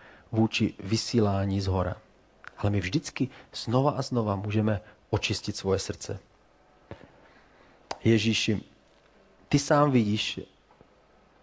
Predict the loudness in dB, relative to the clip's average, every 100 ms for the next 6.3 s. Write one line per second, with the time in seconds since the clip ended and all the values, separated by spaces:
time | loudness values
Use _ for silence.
0 | -20 _ _ -2 0 2 2 2 2 4
1 | 2 2 2 0 0 -2 -2 -4 -6 -20
2 | -20 -8 0 4 6 6 4 2 0 -2
3 | -2 0 2 2 2 -4 _ _ _ _
4 | -20 -20 _ _ _ _ -2 -2 2 2
5 | 2 0 -4 0 2 4 2 4 6 6
6 | 6 4